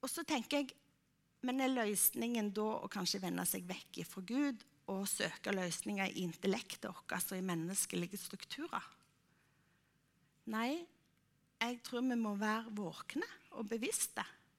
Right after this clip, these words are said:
sånn at vi unngår å på en måte bli dratt med i alt som er inn,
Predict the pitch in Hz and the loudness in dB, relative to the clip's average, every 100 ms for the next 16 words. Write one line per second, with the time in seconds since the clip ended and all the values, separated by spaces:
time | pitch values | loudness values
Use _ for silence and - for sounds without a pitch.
0 | _ _ _ _ _ - - 302 294 - | _ _ _ _ _ -14 -2 0 0 0
1 | 262 269 277 - 294 403 294 226 247 240 | 2 4 2 4 2 4 2 2 2 2
2 | 277 262 247 240 240 254 - 233 - - | 2 2 2 0 0 0 2 0 -2 0
3 | 311 285 - 277 - 240 - - 359 311 | 2 4 4 2 2 0 -2 4 6 6